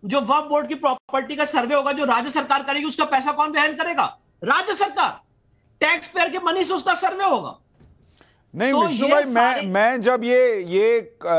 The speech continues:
Speaker 2: केस चल रहा था ज्ञानवापी वाला और नाइनटीन नाइंटी वन का वर्शिप एक्ट बार बार चर्चा में आ रहा था, तो कई लोग ये पूछ रहे थे और चर्चा भी हो रही थी कि so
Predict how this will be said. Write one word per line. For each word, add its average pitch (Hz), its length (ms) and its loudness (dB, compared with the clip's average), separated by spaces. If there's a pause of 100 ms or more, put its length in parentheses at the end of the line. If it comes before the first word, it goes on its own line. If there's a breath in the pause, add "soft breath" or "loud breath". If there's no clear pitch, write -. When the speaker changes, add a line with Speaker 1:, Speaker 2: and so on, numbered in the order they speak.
Speaker 2:
केस 170 600 -4
चल 170 160 0
रहा 180 240 2
था 131 420 0
ज्ञानवापी 135 720 -2
वाला 95 260 -6
और 127 160 -2
नाइनटीन 131 400 -4
नाइंटी 135 260 -4
वन 135 200 -4
का 143 100 -2
वर्शिप 123 480 -4
एक्ट 120 220 -4
बार 113 220 -2
बार 123 260 -2 (280 soft breath)
चर्चा 135 360 -2
में 135 100 -6
आ 107 100 -2
रहा 90 280 -8
था, 107 340 -14 (380 soft breath)
तो 254 440 2
कई 214 200 2
लोग 269 280 2
ये 254 120 0
पूछ 196 340 -6
रहे 190 200 0
थे 208 320 0
और 196 180 0
चर्चा 175 380 0
भी 185 100 -4
हो 156 160 0
रही 123 180 -4
थी 160 260 -8
कि 302 360 -4 (300 soft breath)
so 277 440 2